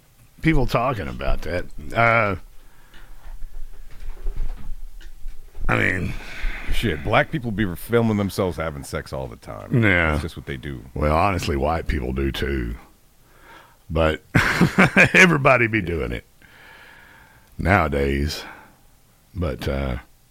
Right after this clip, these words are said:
Speaker 1: that's one of the problems. You know, Jesse Lee Peterson's right. We need, somehow we need to get rid of all these cameras. That's what he was saying. <laughs> You know, they were like, somebody was like, "What do you, what do you see as the worst thing about this whole Floyd George thing?" And, and Jesse's like, "Well, all these cameras." <laughs>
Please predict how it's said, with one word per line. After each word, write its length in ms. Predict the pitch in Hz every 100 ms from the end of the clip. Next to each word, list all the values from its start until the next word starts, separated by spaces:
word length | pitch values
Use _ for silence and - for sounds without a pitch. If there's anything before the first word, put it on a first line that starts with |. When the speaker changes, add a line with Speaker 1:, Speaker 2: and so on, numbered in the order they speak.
| _ _ _
Speaker 1:
that's 160 | 85 139
one 120 | 117
of 60 |
the 40 | 90
problems. 360 | 120 117 107
You 120 | 80 131
know, 120 | 117
Jesse 300 | 120 165 143
Lee 120 | 117
Peterson's 420 | 98 120 90 71
right. 200 | 95 95
We 120 | 87 123
need, 260 | 127 80
somehow 420 | - 151 117 107
we 60 | 117
need 100 | 113
to 60 | 104
get 120 | 87
rid 120 | 131
of 60 | 113
all 160 | 101
these 180 | 85 69
cameras. 520 | - 120 101 62 53
That's 160 | 135 139
what 100 | 135
he 60 |
was 120 | 98 -
saying. 800 | 123 107 95 - 131 113 131 - -
<laughs> 200 | - -
You 80 | 123
know, 140 | 120
they 100 | 120
were 100 | 117
like, 220 | 120 104 - - - - _ _ _ -
somebody 360 | - 127 123 107
was 100 | 98
like, 140 | 104
"What 100 | 143
do 60 | 170
you, 100 | 143
what 160 | 127 151
do 60 |
you 80 | 147
see 180 | - 143
as 100 | 117
the 80 | 92
worst 320 | 110 139 -
thing 220 | 120 113
about 260 | 95 101 101
this 160 | 101 92
whole 200 | 117 101
Floyd 360 | 92 110 95
George 420 | 73 95 101 87 -
thing?" 360 | 87 85 85
And, 260 | 71 76 73
and 200 | 76 76
Jesse's 340 | 78 85 76 65
like, 160 | 65
"Well, 300 | - 127 131
all 160 | 120 160
these 180 | 151 -
cameras." 680 | - 131 104 57 50 -
<laughs> 40 | -